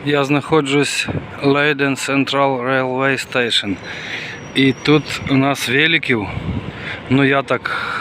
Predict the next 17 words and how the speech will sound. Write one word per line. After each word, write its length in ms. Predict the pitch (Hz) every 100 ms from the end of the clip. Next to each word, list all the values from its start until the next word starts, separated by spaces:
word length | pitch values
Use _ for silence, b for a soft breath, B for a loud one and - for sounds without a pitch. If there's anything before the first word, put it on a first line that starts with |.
| B
навскидку 640 | 120 127 - - 143 - 135
можу 240 | 131 120
сказати, 420 | - 123 131 -
десь 320 | 110 120 -
півтисячі. 920 | - 135 123 - 139 - 110 - 95 - - - - - - - - - - - - - - - - - - - -
Ось 200 | 120 -
так. 240 | - 117 - 156
І 400 | 147 147 143 139 B B B B B -
велосипедист 720 | 135 139 147 135 135 160 -
має 260 | 143 143 123
перевагу 560 | 131 127 131 143 139
тут 280 | 135 120 - -
перед 260 | - - 107
всіма. 580 | - - 117 123 135 131 - - - B B B - -
Тобто 480 | 131 117 - 120 117
велодоріжок 680 | 120 127 120 131 127 123
купа, 560 | - 143 147 139 139